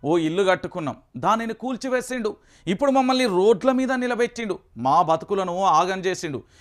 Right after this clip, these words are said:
ఇప్పటికైనా మా ఇల్లు మాకే ఇస్తే ఎంత కష్టమైనా మళ్ళీ కట్టుకుంటాం,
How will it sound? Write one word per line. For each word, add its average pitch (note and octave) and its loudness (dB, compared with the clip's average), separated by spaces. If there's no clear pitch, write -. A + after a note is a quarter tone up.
ఇప్పటికైనా A#3 0
మా G#3+ 2
ఇల్లు G#3+ 0
మాకే F3 2
ఇస్తే F#3+ -2
ఎంత E3 -4
కష్టమైనా E3+ -4
మళ్ళీ E3+ -2
కట్టుకుంటాం, D#3 -4